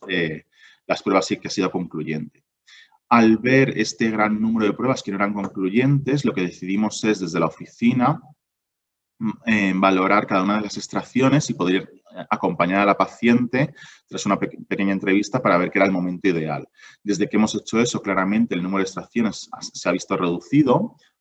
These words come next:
pero por otro lado, l-, la rentabilidad de cada una de las extracciones y la información que se consigue por cada uno de los resultados es muchísimo mayor.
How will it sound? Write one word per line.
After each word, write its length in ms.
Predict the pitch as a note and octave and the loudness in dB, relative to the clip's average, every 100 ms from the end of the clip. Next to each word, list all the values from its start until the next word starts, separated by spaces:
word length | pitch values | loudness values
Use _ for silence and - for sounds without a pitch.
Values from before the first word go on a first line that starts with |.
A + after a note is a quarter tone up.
| _ | _
pero 220 | - G#2 | -2 0
por 120 | G2+ | 2
otro 220 | G2+ - G#2 | 2 4 4
lado, 540 | A2 A#2 A#2+ - - _ _ | 4 6 4 2 -4 _ _
l-, 140 | A2 - | -4 -2
la 180 | G#2+ G2 | 0 0
rentabilidad 680 | F#2 F2+ E2+ E2+ E2+ F#2 G2+ | 0 -2 -2 -2 0 0 0
de 80 | G2 | 0
cada 120 | F2+ | -2
una 100 | F#2 | -2
de 60 | |
las 40 | G2 | -8
extracciones 720 | - F2 - G#2+ A2+ G2+ - | -12 -12 -6 0 2 0 -2
y 40 | |
la 60 | F2 | -6
información 480 | E2 E2+ E2 F#2+ F#2 | -6 -8 -8 -4 -4
que 80 | F#2 | -4
se 60 | |
consigue 460 | F2+ E2 - A#2+ A2 | -6 -6 -2 0 0
por 200 | - - | -2 -6
cada 180 | E2 E2 | -4 -2
uno 120 | F2+ | -2
de 40 | |
los 140 | F2 - | -2 -2
resultados 440 | F2+ E2 F#2+ - | -4 0 0 -2
es 80 | - | -8
muchísimo 440 | F2 - F2+ F#2+ | -10 -10 -6 -4
mayor. 440 | F2 D2 C#2 B1+ | -4 -4 -6 -12